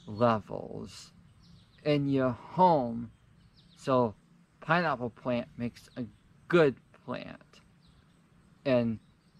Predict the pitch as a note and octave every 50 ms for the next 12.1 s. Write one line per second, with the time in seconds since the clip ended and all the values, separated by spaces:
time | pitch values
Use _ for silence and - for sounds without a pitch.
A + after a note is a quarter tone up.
0 | _ _ _ _ - B2 C3+ C3+ C3+ B2+ - - - - A#2+ A#2+ A2+ A2 A2 A2
1 | G#2+ - - G#2 - B2 A2+ A2 G#2+ A2 A2 A2 G#2 - _ _ _ _ _ -
2 | - A#2+ A#2 - A#2+ A2+ A2 G#2 - _ _ _ _ - - - C3+ C3 B2+ B2+
3 | - - - - B2 A#2+ A2+ A2 G#2+ G#2+ G#2 G2 - - _ - _ _ _ -
4 | - A#2+ - - A#2+ - - - - - - - - _ - - C3+ B2 A2+ -
5 | - - G#2 G#2+ - - - - - - - - - _ - - - - _ _
6 | - - - - - - - - A2+ A2+ B2+ B2 A#2+ A#2+ A2+ G#2 - - - -
7 | B2 A2 G#2 A2+ A#2+ A#2 G#2+ G#2 - A2 G#2+ G#2 G#2 G2+ - - A2+ G#2 - -
8 | - - - - - - - - - - _ - - - - _ _ _ _ _
9 | - _ - - - C3 B2+ C#3 C3+ C3 B2+ B2+ A#2 - - _ _ _ _ _
10 | - - _ _ _ - C#3 C#3+ D#3 D#3 C#3 - - _ _ _ _ _ _ -
11 | - D3+ C#3+ C3+ C3 C3+ B2 B2+ C3+ C3 - - _ _ - - - - - -
12 | -